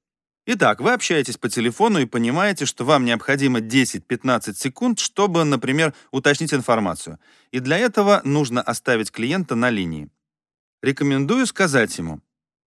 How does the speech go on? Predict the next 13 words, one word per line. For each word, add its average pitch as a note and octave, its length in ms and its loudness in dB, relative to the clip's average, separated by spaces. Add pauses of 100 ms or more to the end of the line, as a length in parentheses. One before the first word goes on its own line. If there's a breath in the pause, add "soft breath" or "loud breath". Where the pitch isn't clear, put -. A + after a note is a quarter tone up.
(220)
«Мне C#3+ 240 0
необходимо E3+ 520 2
время, E3+ 320 2
чтобы C3 300 0
уточнить B2 420 0
информацию. G#2+ 720 -2
Пожалуйста, C3+ 580 2
оставайтесь D3 540 0
на D3+ 100 4
линии, G#3+ 320 4
это D3+ 300 -2
займёт C#3+ 360 0
ориентировочно F#3 760 0